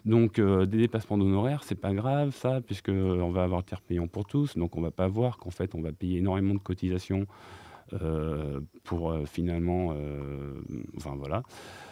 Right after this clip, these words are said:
Euh, donc, il y a ça. Euh, on va peut-être s'arrêter sur la, la santé deux mille vingt-deux, revenir sur l'hôpital.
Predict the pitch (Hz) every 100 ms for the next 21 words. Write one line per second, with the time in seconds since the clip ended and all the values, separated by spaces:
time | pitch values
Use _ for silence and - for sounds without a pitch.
0 | - - - - - 90 85 82 80 76
1 | 76 71 69 69 - - 85 82 78 -
2 | 127 151 156 - - 127 123 123 120 120
3 | 120 120 120 117 113 113 110 104 98 92
4 | 95 - - - - _ - - - -
5 | - - - - - 69 - - - 87
6 | 90 101 - 95 90 82 95 90 90 95
7 | 92 101 98 95 98 104 117 135 - -
8 | - - 98 117 - 107 101 104 - 120
9 | 131